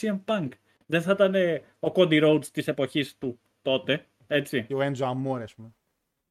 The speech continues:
Speaker 1: Ο Enzo Amore, δηλαδή, καλή ώρα. Ήτανε, ήτανε το, ήτανε το top name. Δηλαδή, ο κόσμος θα είχε τρελαθεί, γιατί θα έλεγε ότι μάλλον έφυγε, τέλος, αυτό ήτανε, και θα έχει την W W E ζώνη μαζί του, απλά για να την κοροϊδέψει.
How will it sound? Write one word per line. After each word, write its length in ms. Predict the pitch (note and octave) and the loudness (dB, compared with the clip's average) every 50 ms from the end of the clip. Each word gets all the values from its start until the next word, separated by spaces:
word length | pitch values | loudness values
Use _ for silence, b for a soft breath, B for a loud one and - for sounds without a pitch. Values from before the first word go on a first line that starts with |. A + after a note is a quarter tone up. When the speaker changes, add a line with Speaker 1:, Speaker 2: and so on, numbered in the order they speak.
| _ _ | _ _
Speaker 1:
Ο 180 | - - G3+ F#3 | -2 2 2 4
Enzo 340 | F#3 F3 E3 E3+ D3+ D3 D3+ | 4 4 4 4 4 4 2
Amore, 340 | D3 D3 D3 C#3 C#3+ E3 - | 4 4 4 4 2 0 -4
δηλαδή, 240 | - F3 E3 D#3 D#3+ | -2 2 2 2 4
καλή 260 | D#3 D#3+ D3+ D3+ D3 | 4 2 4 4 4
ώρα. 280 | C#3 C#3 C#3+ D#3+ - - | 4 4 2 2 0 -2
Ήτανε, 420 | C4 B3 C#4+ C#4 C4+ C#4 B3+ - - A3 G#3 | -4 -4 -2 -2 -2 -2 -4 -4 -6 -8 -8
ήτανε 320 | G3 G3 A#3 A#3 A#3+ A#3 | -4 -2 -2 -2 -2 -2
το, 260 | G3+ G#3+ G#3+ G#3 - - | -2 -2 -2 -2 -4 -4
ήτανε 440 | G3+ G3+ G#3 A3 A3 A#3 A3 G#3+ | -2 -2 -2 0 0 -2 -2 -2
το 140 | G3 G3 G3 - | -2 -2 0 0
top 140 | A3 G3 - F#3+ G3+ | 0 0 0 0 2
name. 180 | A3 G#3 E3 C#3+ | 2 2 2 2
Δηλαδή, 480 | C3+ D3 D3+ D3 D3+ E3 F#3 F#3+ F3+ F#3 B B B B _ | 2 4 4 6 6 6 4 2 2 -2 B B B B _
ο 160 | - E3 - | -2 0 4
κόσμος 480 | - G3 F#3 E3 D#3 E3 F3+ G3 - - _ _ _ _ _ _ _ _ _ | 6 6 6 6 4 0 -2 -4 -4 -10 _ _ _ _ _ _ _ _ _
θα 100 | _ F3 | _ 4
είχε 160 | F#3+ G3 G#3+ A3 | 4 4 4 2
τρελαθεί, 420 | G#3 G3 F#3+ F#3 F3+ F3 - A#3 | 2 4 4 4 4 2 2 2
γιατί 220 | G#3 F3 E3 E3+ | 2 2 0 0
θα 140 | - - G3+ | 0 2 2
έλεγε 200 | G#3+ G#3+ G#3+ G#3 | 4 4 2 0
ότι 220 | G3 G3 F#3+ F#3 - | 0 0 -2 -4 -6
μάλλον 640 | - E3+ E3+ F#3+ G3+ G#3 G#3 G#3+ A3 G#3+ G#3+ F#3+ - _ _ _ _ - - | -6 -2 2 4 4 6 6 4 4 2 0 -6 -14 _ _ _ _ -8 0
έφυγε, 600 | - F#3 F#3 F3+ F#3 F3 D#3+ D#3 F3+ G3+ A3 G#3 - | 2 4 4 4 2 -2 -2 0 0 0 0 0 2
τέλος, 360 | - G3 F#3+ F#3 F#3 E3+ - | 4 4 6 6 4 2 0
αυτό 280 | E3 D3+ - G3 F3 D3+ | -2 -4 -2 0 0 0
ήτανε, 300 | D#3 D3+ F3 F#3 G#3 G#3 | 0 0 -2 -4 -4 -2
και 120 | F#3+ F#3 | -2 -2
θα 60 | E3+ | 0
έχει 180 | F#3+ F#3+ F#3+ F3+ | 0 -2 -2 -2
την 180 | F3 F#3 F3+ F#3 | -2 0 2 0
W 20 | |
W 100 | F#3 F3 | 2 2
E 120 | F3+ F3+ | 2 2
ζώνη 240 | E3 F3 F3+ F3+ E3+ | 2 2 2 2 2
μαζί 220 | D#3 D3 D3+ D#3+ F3+ | 0 0 0 0 0
του, 80 | G3 | 0
απλά 180 | F#3+ - F#3+ F#3+ | 0 0 0 0
για 120 | F#3 F#3 | 0 0
να 100 | F3+ E3+ | 0 -2
την 100 | - E3+ | -2 0
κοροϊδέψει. 600 | D#3+ E3 E3 D#3+ D#3 E3+ F3+ E3 - - - - | 2 4 4 4 4 4 2 2 0 -4 -16 -20